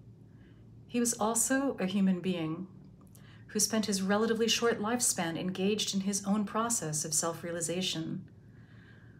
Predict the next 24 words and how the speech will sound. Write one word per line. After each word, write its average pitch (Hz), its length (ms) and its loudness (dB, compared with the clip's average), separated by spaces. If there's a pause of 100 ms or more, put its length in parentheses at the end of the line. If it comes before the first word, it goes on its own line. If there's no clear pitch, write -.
(100)
What 233 140 6
he 240 100 8
might 233 220 8
have 262 140 4
been 254 160 10
before 208 400 4
he 233 120 2
was 233 200 4
a 233 40 2
human 240 280 6
being 254 680 4
or - 160 0
after, 262 640 0
we 240 160 0
cannot 196 500 2
know, 170 380 -6 (460)
as 196 160 2
we - 160 -2
also 220 340 2
cannot 202 480 4
know 185 160 0
this - 180 2
about 180 220 -2
ourselves. - 880 2